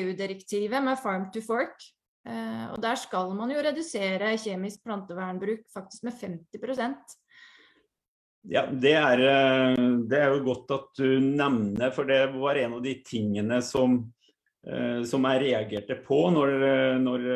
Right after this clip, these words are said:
Speaker 2: når det kom, for det var så utrolig stort, eh, det tallet,
Speaker 1: Mm.
Speaker 2: eh, å redusere kjemisk plantevern med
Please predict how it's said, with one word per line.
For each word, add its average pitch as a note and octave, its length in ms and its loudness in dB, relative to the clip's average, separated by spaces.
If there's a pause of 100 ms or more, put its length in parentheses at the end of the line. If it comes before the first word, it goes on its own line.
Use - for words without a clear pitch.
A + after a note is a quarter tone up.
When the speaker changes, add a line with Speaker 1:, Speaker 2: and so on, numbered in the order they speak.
(100)
Speaker 2:
når B2 200 -2
det B2 180 -2
kom, F3+ 300 -4
for D#3 120 -4
det C#3+ 100 -2
var B2 200 2
så B2+ 480 -2 (380)
utrolig B2+ 1000 -6 (520)
stort, - 840 -2 (260)
eh, D3+ 400 2
det C#3 240 2
tallet, C#3 440 2 (260)
Speaker 1:
Mm. G3+ 160 -6 (100)
Speaker 2:
eh, C#3 200 -4 (100)
å C#3 80 2
redusere B2 1120 0
kjemisk A2+ 480 -6 (160)
plantevern A#2 480 0
med A2+ 380 0